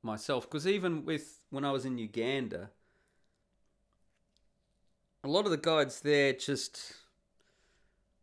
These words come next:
rafted and then drank and chased girls, and that was kinda it. They didn't really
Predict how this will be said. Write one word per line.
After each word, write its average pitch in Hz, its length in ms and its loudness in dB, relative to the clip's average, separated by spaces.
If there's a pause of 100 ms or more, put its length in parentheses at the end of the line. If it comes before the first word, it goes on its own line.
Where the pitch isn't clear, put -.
(180)
rafted 127 520 4
and 127 120 0
then 110 460 0 (1160)
drank 117 520 -6
and 110 380 -4 (760)
chased 117 360 0
girls, 110 680 0
and 107 500 -4 (840)
that 156 140 -2
was 170 100 -4
kinda 165 360 0
it. - 320 -2 (1040)
They 131 200 -4
didn't 170 200 -4
really 156 520 0